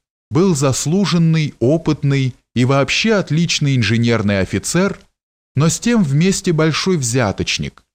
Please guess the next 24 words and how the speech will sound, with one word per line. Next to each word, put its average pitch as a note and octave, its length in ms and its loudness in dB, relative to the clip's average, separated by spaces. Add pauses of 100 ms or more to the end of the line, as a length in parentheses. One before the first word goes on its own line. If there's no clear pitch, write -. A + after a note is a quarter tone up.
(240)
что - 240 -2
едва B2+ 360 2
ли B2 100 2
не A#2+ 140 0
дошло A#2 400 0
под A2 200 -2
рукой B2 580 0
и A#2 80 0
до A2+ 200 0
императора G#2 540 0
Николая, G2+ 760 0 (360)
впрочем, E3+ 680 0 (120)
очень E3+ 400 0
его A2+ 320 0
даровавшего. G2 840 -2 (1000)
Другим C#3 500 2
также B2+ 400 0
известным A#2+ 520 0
свойством A2+ 640 0
Гельвига G2+ 640 0 (300)
было D3 280 2
чрезвычайное C3+ 960 0
его A#2 340 0
отвращение A#2 1000 0